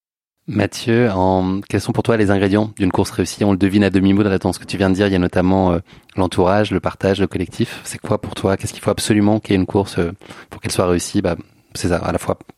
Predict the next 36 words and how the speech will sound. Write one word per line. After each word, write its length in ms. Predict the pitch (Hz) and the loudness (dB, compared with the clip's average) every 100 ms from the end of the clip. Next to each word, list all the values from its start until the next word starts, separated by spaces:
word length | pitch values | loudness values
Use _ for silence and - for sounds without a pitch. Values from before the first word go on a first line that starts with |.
| - | -6
pour 100 | 95 | -4
ce 60 | |
qu'elle 160 | - 92 | 0 2
est 40 | |
elle-même, 300 | 90 90 101 | 2 2 2
la 80 | 98 | 2
course, 240 | - 101 - | -2 -6 -6
comment, 300 | 92 87 90 | -6 -4 -6
qu'est-ce 160 | - | -8
qu'il 80 | 92 | -6
doit 80 | 90 | -4
se 40 | |
comporter 360 | - 92 87 101 | -2 -2 0 0
d'un 100 | 92 | 0
point 140 | 90 | -2
de 40 | 87 | -2
vue, 120 | 90 | -2
euh, 60 | - - - - | -4 -12 -20 -8
enfin, 100 | 107 | -4
qu'est-ce 140 | - - | -2 0
qu'il 60 | |
doit 80 | 98 | 0
comporter 300 | 104 92 - | 0 -2 0
d'un 80 | 95 | 0
point 100 | 87 | 0
de 60 | 85 | 2
vue, 140 | 92 | 2
euh, 40 | |
compétitif, 640 | - 95 87 - - 113 - | 2 -2 -2 -6 -4 -4 -2
mais 60 | - | -6
toi 180 | 92 | -4
aussi 140 | 90 101 | -4 -2
dans 180 | 87 85 - - | -2 -4 -12 -6
tout 80 | |
l'entourage, 400 | 98 82 90 95 | -2 -2 0 0
enfin, 160 | 95 | 0